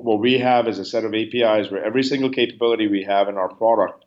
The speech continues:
is also exposed as a set of restful services. So you can embed that into, um, a, um, an application that you might have built. So if you built a customer portal or some kind of investor advisor website and you wanted to make sure that you had a secure document vault, so you don't have to rethink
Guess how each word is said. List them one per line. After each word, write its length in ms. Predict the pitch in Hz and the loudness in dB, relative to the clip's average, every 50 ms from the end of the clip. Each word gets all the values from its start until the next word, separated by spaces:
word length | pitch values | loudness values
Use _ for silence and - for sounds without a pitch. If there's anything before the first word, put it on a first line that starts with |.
| _ | _
is 160 | - 110 104 104 | -6 -4 0 2
also 320 | 104 101 104 - - 104 | 2 2 2 0 -2 -2
exposed 520 | 98 92 - - - 113 101 101 98 101 | -2 -2 -4 -6 -2 0 0 0 0 0
as 80 | 95 92 | -2 -4
a 80 | 90 90 | -2 -2
set 160 | - 98 92 | -2 0 0
of 80 | 92 | 2
restful 300 | 95 92 90 - - 92 | 2 0 0 -2 -4 -4
services. 540 | 92 - 107 110 107 107 107 - 90 85 - | -2 0 0 2 0 0 -2 -4 -4 -4 -2
So 60 | 92 | 0
you 220 | 92 92 95 95 95 | 2 2 2 2 0
can 140 | 98 90 92 | -2 -2 -2
embed 420 | 92 95 95 95 104 104 101 101 | -2 0 2 2 2 2 4 2
that 180 | 104 101 98 95 | 2 2 2 2
into, 640 | 92 92 - - 98 90 92 90 90 92 92 - _ _ _ _ _ _ _ _ _ _ - | -2 -6 -6 -4 -2 0 0 0 0 -2 -4 -10 _ _ _ _ _ _ _ _ _ _ -4
um, 560 | - 101 92 87 85 85 87 87 87 87 - - 110 | 0 0 2 2 2 0 -2 -4 -8 -10 -12 -8 -4
a, 280 | 113 98 95 98 92 | 0 0 2 2 4
um, 380 | 90 87 85 82 82 90 87 - | 4 4 2 2 0 -4 -8 -8
an 100 | 110 110 | -6 -2
application 540 | 101 98 98 - 101 - 107 98 - - 98 | -2 -2 -2 -4 -4 -4 -4 -4 -2 -4 -6
that 140 | 92 92 - | -6 -4 -4
you 100 | 107 101 | -2 -2
might 160 | 95 92 90 | 0 0 -2
have 100 | 90 87 | -2 -2
built. 180 | 87 82 78 - | -4 -4 -4 -4
So 80 | 85 | -4
if 120 | 90 - - | -4 0 2
you 220 | 120 123 127 123 | 4 4 4 2
built 380 | - - 113 110 110 110 110 104 | 2 2 2 2 2 2 0 -4
a 80 | 95 | -4
customer 480 | - - 101 - - - 101 101 104 101 | -2 -2 -2 -2 -4 -6 -6 -6 -6 -6
portal 640 | - - 120 117 113 101 95 90 85 82 80 80 69 | -6 -2 0 0 2 2 2 0 0 -2 -4 -6 -4
or 180 | - 92 92 92 | -4 -4 -4 -4
some 220 | - 95 92 95 | -4 -6 -8 -8
kind 260 | - - 90 92 92 | -8 -6 -6 -4 -4
of 80 | 92 92 | -6 -6
investor 520 | 95 95 92 104 104 101 - - 104 95 | -6 -4 0 2 2 2 2 0 -2 -2
advisor 460 | 95 95 - 98 98 101 98 101 104 | 0 0 2 2 2 2 2 2 2
website 580 | 101 104 107 107 - - - 92 87 85 85 82 | 2 2 2 0 0 -2 -2 -2 0 -2 -2 -4
and 80 | 90 90 | -6 -6
you 120 | 92 92 | -4 -2
wanted 220 | 92 95 95 92 | -2 -2 -2 -2
to 80 | 92 92 | -4 -4
make 180 | 95 92 90 - | -4 -4 -6 -6
sure 160 | - 98 92 | -6 -8 -6
that 200 | 92 92 - - | -6 -6 -4 0
you 80 | 90 | 0
had 120 | 90 87 90 | 2 2 2
a 40 | 87 | 0
secure 340 | - 92 - - 101 95 | -4 -6 -4 -2 -2 0
document 460 | 90 90 85 85 85 98 92 92 90 92 | 2 2 0 0 -2 -4 -8 -6 -2 0
vault, 400 | 110 117 113 92 85 - - - | 2 4 4 2 2 -2 -4 -6
so 100 | - 92 | -4 -2
you 80 | 98 | 0
don't 160 | 101 104 104 | 0 0 0
have 160 | 101 101 101 101 | 0 -2 -2 -2
to 80 | 98 | -4
rethink 800 | 90 90 95 110 117 113 110 - 117 110 104 98 92 85 - | -4 -2 0 0 0 -2 -2 -2 -2 0 0 0 -2 -6 -10